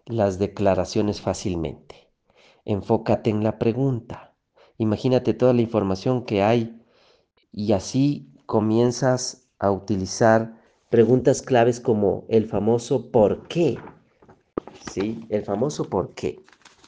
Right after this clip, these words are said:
Esta herramienta creó Noam John y creó, eh, eh,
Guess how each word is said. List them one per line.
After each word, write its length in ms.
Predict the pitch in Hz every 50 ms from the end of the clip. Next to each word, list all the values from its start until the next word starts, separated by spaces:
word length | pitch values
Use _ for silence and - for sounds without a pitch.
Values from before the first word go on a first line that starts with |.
| _ - - - - - - - - - - _ -
Esta 560 | - 147 151 - - - 196 196 190 - - - - - - - - - - - - _ _ _ _ - - _ _ _ - - _ _ _ _ _ -
herramienta 680 | 71 98 95 104 101 104 110 117 117 113 113 - 156
creó 480 | 156 - 107 95 92 92 98 110 117 117
Noam 600 | 107 101 98 101 104 104 104 104 101 104 101 95
John 380 | 104 135 135 120 123 139 147 -
y 120 | - 113 -
creó, 560 | - - 101 92 92 104 117 123 127 127 - - - - - _ _ _ _ _
eh, 400 | - 110 98 82 - - - _
eh, 280 | - 50 50 50 -